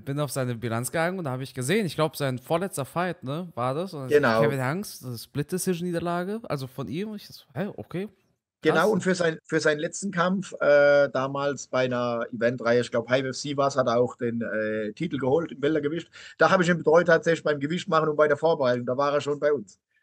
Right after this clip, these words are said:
Speaker 2: Ähm, es war schon ganz unterhaltsam. Der kam direkt nach dem Kampf, ist er zu uns ins Gym gewechselt. Er hat gemerkt, bei, beim Kampf gegeneinander, als ich gegen ihn gekämpft hatte, was für ein Zusammenhalt bei unserem Gym auch war, muss man sagen, wie viele Leute da waren,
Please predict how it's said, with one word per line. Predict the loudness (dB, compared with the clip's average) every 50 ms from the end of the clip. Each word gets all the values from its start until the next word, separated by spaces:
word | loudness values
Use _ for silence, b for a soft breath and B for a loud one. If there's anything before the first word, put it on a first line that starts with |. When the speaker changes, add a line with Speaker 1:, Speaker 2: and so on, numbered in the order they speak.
| b b b b b b _ _ _ -2
Speaker 2:
Ähm, | 0 2 2 2 2 0 -2
es | -2 0
war | 0 0 2
schon | 2 0
ganz | 0 -2 0 0
unterhaltsam. | 0 2 4 4 2 2 0
Der | -2 -2 -2
kam | -2 -2 -2
direkt | -2 -2 -2 -2 -4 -2
nach | -2 -2 -2
dem | -2 -4
Kampf, | -2 -2 -2 -2 -2
ist | 0
er | 0 0
zu | 0 0
uns | -4 -4 -4 -6
ins | -12 -12 -8
Gym | -4 -2 -2 0
gewechselt. | 0 2 0 0 0 0 -2 2 2
Er | 4
hat | 4 4 2
gemerkt, | 0 -2 0 2 2 2 0 -2
bei, | 0 0 2 0 0 -2 -4
beim | -4 -4 -4 -2
Kampf | -2 -2 -2 -2 -2 -6 -6 -2
gegeneinander, | -2 -2 0 -2 -2 -2 -2 -2 -2 0 -2
als | -2 -2 -2
ich | -4
gegen | -4 -4 -2
ihn | -2 -4 -4
gekämpft | -2 -4 -4 -4 0
hatte, | -2 0 0 -2 B B B B B B B
was | 0 2 2 0
für | -4
ein | -6
Zusammenhalt | -6 -2 2 2 2 2 2 2 2 2 2 2
bei | 0 0
unserem | 0 -2 -4 -6 -6 -4
Gym | -4 -2 0 2
auch | 0 0 2 2
war, | 0 0 0
muss | 0 -2 -4
man | -4 -4 0
sagen, | 2 0 0 2 0
wie | -4
viele | -2 0 2
Leute | 4 4 4 4 2 2
da | 2 0 0 0 0
waren, | 2 2 2 0 -2 -4